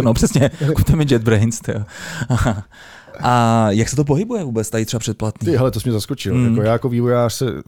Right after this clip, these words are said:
Speaker 2: Tak
Speaker 3: tomu
Speaker 2: Filemone,
Speaker 1: Já
Speaker 3: dívám
Speaker 1: vím.
Speaker 2: normální,
Speaker 3: obloukem, takže
Speaker 2: normální
Speaker 3: nevím.
Speaker 2: lidi, prosím tě, půjdou na stránky jetbrains dot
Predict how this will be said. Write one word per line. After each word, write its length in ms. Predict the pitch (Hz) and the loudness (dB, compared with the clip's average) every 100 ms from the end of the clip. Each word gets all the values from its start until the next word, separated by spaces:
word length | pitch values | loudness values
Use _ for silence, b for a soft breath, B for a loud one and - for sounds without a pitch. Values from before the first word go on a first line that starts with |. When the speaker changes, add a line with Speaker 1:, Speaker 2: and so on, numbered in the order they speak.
| - | -10
Speaker 2:
Tak 120 | - | -4
Speaker 3:
tomu 140 | 113 117 | 0 2
Speaker 2:
Filemone, 340 | 127 147 147 127 | 2 4 4 4
Speaker 1:
Já 100 | 139 | 4
Speaker 3:
dívám 100 | 151 | 6
Speaker 1:
vím. 100 | 143 | 6
Speaker 2:
normální, 280 | 135 180 170 | 4 4 4
Speaker 3:
obloukem, 260 | 170 147 | 2 2
takže 100 | 143 | 2
Speaker 2:
normální 300 | - 175 196 196 | 2 2 4 4
Speaker 3:
nevím. 60 | 175 | 4
Speaker 2:
lidi, 240 | 175 143 | 4 2
prosím 340 | 131 131 139 | 2 -2 -2
tě, 200 | 127 117 | 2 0
půjdou 320 | 110 - 151 147 | 0 2 4 4
na 120 | 131 | 2
stránky 480 | - 139 131 131 120 | 0 0 0 0 -2
jetbrains 560 | 120 120 123 127 120 113 | 0 0 0 0 0 0
dot 200 | 120 | -2